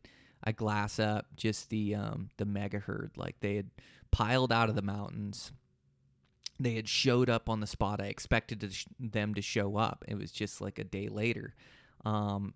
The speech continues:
and, uh, nobody's hunting 'em. And, and, um, I throw my glass up, I throw my spotting scope up, and, uh, instantly I, I see a, a handful of shooters. And, and to me, a shooter's a big six point, and there's a handful of 'em in there that I just saw at first glance, and it was like, "Man, I gotta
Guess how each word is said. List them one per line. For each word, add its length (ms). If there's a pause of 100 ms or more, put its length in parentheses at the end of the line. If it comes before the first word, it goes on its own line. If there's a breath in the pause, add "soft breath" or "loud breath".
and, 320
uh, 200 (160)
nobody's 380
hunting 260
'em. 160
And, 280 (100)
and, 280
um, 340 (120)
I 120
throw 240
my 140
glass 400
up, 140
I 40
throw 200
my 100
spotting 400
scope 300
up, 240
and, 160 (580 loud breath)
uh, 200
instantly 800
I, 180 (180)
I 120
see 260
a, 120 (200)
a 80
handful 640
of 80
shooters. 500
And, 340
and 260 (180)
to 100
me, 440
a 100
shooter's 420
a 60
big 200
six 280
point, 400
and 180
there's 160
a 60
handful 600
of 160
'em 120
in 140
there 200
that 220
I 140
just 280
saw 280
at 340
first 340
glance, 560
and 80
it 80
was 140
like, 200
"Man, 300
I 80
gotta 260